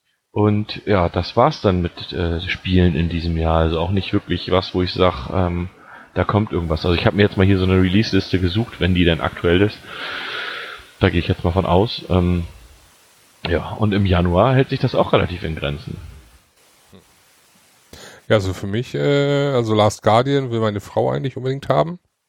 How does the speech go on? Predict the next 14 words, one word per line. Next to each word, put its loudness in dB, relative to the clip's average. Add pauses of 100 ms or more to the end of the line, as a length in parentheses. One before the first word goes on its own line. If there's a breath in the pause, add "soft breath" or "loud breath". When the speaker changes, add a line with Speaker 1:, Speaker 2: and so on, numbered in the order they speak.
(320)
Speaker 1:
Ist -8
ja 4
schon -4
draußen, -2
zählt -4
ja 0
Speaker 2:
Genau. 2
Speaker 1:
nicht -2
in -6
der -8
Release-Liste. -8
Speaker 2:
Ähm, 0
ansonsten, -2 (320)
pff, -14